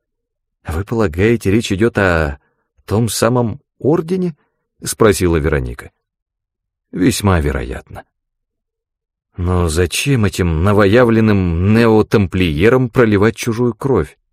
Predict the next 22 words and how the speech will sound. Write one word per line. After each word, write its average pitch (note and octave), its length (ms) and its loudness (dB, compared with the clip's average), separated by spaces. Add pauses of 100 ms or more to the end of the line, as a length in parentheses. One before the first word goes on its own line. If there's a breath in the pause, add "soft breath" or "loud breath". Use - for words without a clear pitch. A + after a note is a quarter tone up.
(920)
Немного C#3+ 460 0
подумав, B2+ 540 2
Глеб A#2+ 360 2
сделал G#2+ 480 2
неожиданное F2 800 2
предположение. C#2+ 760 -6 (1040)
«А C#2+ 200 -6
что, - 280 -10
если A2 320 -4
мы A#2+ 200 2
имеем G#2 400 2
дело A2 340 2
с - 180 -6
неким G#2+ 360 -2
ритуалом?» G#2+ 680 -2 (1200)
Увидев D#3 500 0
недоумение G#2+ 720 4
в F2+ 60 0
глазах E2+ 400 2
Бальбоа C#2+ 520 0
и C2 120 -4
Вероники, D3 640 0